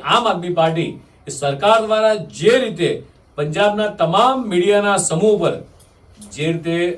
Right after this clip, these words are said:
અત્યાચારો થઈ રહ્યા છે, આ ખરેખર અન્યાયજનક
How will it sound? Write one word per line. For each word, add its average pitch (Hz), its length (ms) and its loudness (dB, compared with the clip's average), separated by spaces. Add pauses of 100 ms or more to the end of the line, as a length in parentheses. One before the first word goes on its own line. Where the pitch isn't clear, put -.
(200)
અત્યાચારો 135 800 -4 (100)
થઈ 120 200 -8
રહ્યા 113 280 -6
છે, 120 120 -10 (680)
આ 117 80 -4 (160)
ખરેખર 131 340 -8 (180)
અન્યાયજનક 139 680 -6